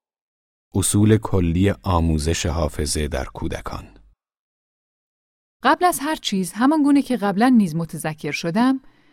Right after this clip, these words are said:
Speaker 2: باید در کودکان حافظه اشیا را قبل از حافظه کلمات یا فرمول‌ها تقویت کرده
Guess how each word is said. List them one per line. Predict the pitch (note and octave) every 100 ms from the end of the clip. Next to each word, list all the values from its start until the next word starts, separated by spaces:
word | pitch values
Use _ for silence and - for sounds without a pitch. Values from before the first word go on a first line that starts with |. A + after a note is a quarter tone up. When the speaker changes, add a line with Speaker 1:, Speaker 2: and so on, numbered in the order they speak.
| _ _
Speaker 2:
باید | F3+ A3 A#3 D#4+
در | B3+ A3
کودکان | - G3 F#3 - A3+
حافظه | G#3+ G3 F#3+ G#3 G3 D#4+
اشیا | E4 G3+ - E3+ F#3
را | G3+
قبل | F#3+ G#3+ C#4
از | C#4 -
حافظه | G#3 - E3+ G#3 G3
کلمات | - E3+ D#3 D#3 G3 G3
یا | G#3
فرمول‌ها | C4 - A3+ E3+ D#3 E3
تقویت | F3+ E3+ C#3+ D#3 E3
کرده | A3 A3+ A#3 C4+